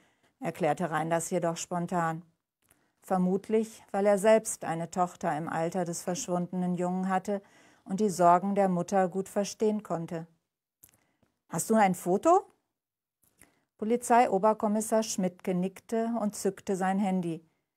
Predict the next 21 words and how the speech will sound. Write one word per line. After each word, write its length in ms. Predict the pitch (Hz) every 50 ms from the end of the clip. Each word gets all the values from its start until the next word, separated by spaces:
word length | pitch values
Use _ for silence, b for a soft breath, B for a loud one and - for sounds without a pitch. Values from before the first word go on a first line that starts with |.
| _ _ _ _
Er 180 | - 180 180 165
rief 280 | 185 208 226 220 -
die 120 | - 202 185
Datei 500 | 185 175 170 - - 208 170 165 - -
auf 400 | 165 160 170 208 220 - - -
und 160 | 214 202 196
hielt 260 | - 185 180 180 180
sie 120 | - 214
dem 220 | 190 190 196 202 202
Kollegen 460 | - 220 202 190 175 175 175 190 190
entgegen. 680 | 180 190 196 190 - 196 190 185 175 170 165 180 208 - _ _ _ _ _ _ b b b b b b b _
Das 200 | 175 180 170 -
Bild 380 | _ - 190 190 220 247 -
zeigte 640 | - - - - - 202 175 180 180 - - - 220
das 220 | 185 190 190 -
blasse 380 | - - 170 170 190 - - 214
Gesicht 540 | 180 196 175 156 175 202 214 - - - -
eines 300 | - 185 185 185 185 180
etwa 320 | - 190 185 - 202 190 185
zehnjährigen 800 | - - 208 190 196 208 214 196 202 202 190 190 180 180 180
Jungen 460 | 170 170 175 170 185 196 208 220 b